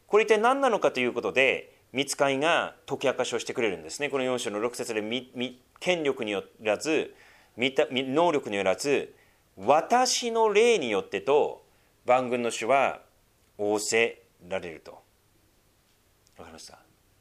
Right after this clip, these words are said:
神の霊なんですね。御霊なんです。続けてみると、このゼルバベルに対して十節に、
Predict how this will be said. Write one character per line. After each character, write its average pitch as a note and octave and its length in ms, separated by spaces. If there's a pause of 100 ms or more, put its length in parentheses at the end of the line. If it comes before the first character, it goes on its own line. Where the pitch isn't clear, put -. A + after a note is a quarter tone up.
(920)
神 F#3 380
の D#2+ 160
霊 F2+ 200
な - 60
ん - 100
で - 60
す - 120
ね。 E2 180
御 F2 60
霊 C3 280
な A2+ 80
ん - 100
で - 80
す。 - 160 (760)
続 B3+ 360
け C4 140
て B3+ 140
み A#3+ 120
る G#3+ 120
と、 E3+ 120
こ D#3 120
の D#3 80
ゼ D3+ 120
ル F3 80
バ F#3 120
ベ F3 80
ル D3 60
に A#2 120
対 A2+ 180
し - 80
て D3 180
十 C3+ 160
節 A2+ 260
に、 C3 280